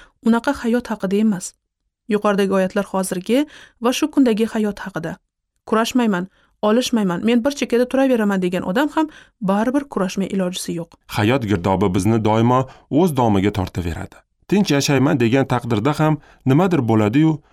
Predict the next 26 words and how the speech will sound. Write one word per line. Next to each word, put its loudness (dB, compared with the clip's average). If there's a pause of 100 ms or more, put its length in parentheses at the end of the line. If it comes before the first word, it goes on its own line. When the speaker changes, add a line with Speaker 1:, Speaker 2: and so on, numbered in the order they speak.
(100)
Speaker 2:
hayotimizni 2
zaharlab, 0 (280)
tinchligimizni 2
buzadi. -6 (360)
Bu 2
narsani 2
biz 0 (180)
hammamiz 0
bilamiz. -6 (240)
Boshimizdan 2
o'tkazganmiz. -6 (300)
Hammamiz 2
ham 2
mehnat 2 (260)
qilishimiz 0
kerak. -10 (200)
Ta'til -2
kunlarimiz 0
bir -2
kun 0
emas, 2
bir -2
kun 2 (320)
tezda 2
tugab -2
qoladi. -6